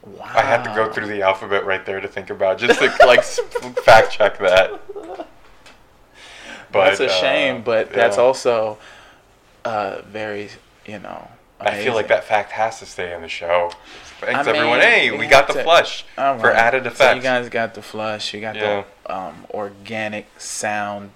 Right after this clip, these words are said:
Speaker 1: that you never wanted to hear.
Speaker 2: Interesting, uninteresting. This is so
Speaker 1: This is
Speaker 2: uninteresting.
Speaker 1: so uninteresting.
Speaker 2: This whole segment, thanks.
Speaker 1: Very interesting.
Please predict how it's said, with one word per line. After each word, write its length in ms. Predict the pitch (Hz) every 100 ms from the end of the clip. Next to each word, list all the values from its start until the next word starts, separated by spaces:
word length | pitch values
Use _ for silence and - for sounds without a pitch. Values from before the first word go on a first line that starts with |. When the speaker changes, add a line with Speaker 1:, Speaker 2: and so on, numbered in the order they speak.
| _ -
Speaker 1:
that 200 | 107 -
you 60 | 104
never 420 | 104 110 113 110
wanted 320 | 104 104 101
to 140 | 101 104
hear. 340 | 104 104 - -
Speaker 2:
Interesting, 560 | - - - - 104 98 101
uninteresting. 720 | 101 98 98 101 - 98 101
This 100 | 120
is 60 | -
so 320 | - 139 135
Speaker 1:
This 40 |
is 40 | 117
Speaker 2:
uninteresting. 580 | 113 113 139 - 107 190
Speaker 1:
so 320 | 143 190 170
uninteresting. 680 | 151 135 131 113 110 - 101
Speaker 2:
This 180 | 113 -
whole 180 | 113 107
segment, 600 | - 107 98 92 92 _
thanks. 540 | 95 98 - - -
Speaker 1:
Very 320 | - 170 208
interesting. 800 | - 156 180 175 - 110 85 85